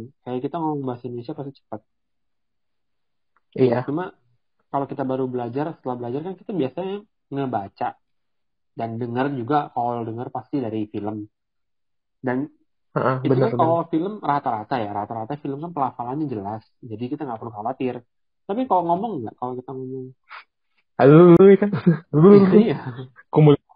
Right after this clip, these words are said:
Speaker 2: orang-orang.
Speaker 1: Iya. Kayak kita sekarang ngomong gini, kalau orang luar nggak mungkin ngerti.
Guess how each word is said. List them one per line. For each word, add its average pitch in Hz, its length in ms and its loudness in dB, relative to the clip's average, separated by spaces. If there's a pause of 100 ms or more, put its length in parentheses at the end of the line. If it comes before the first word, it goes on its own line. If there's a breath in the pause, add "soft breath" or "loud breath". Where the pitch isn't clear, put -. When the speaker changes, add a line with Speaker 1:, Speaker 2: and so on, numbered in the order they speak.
(260)
Speaker 2:
orang-orang. 156 460 6
Speaker 1:
Iya. 151 180 -2 (260)
Kayak 151 160 -6
kita 185 160 -2
sekarang 190 220 0
ngomong 190 260 2
gini, 190 160 0
kalau 170 280 2
orang 151 200 0
luar 196 220 -4
nggak 190 420 -12
mungkin 139 280 -6
ngerti. - 240 -10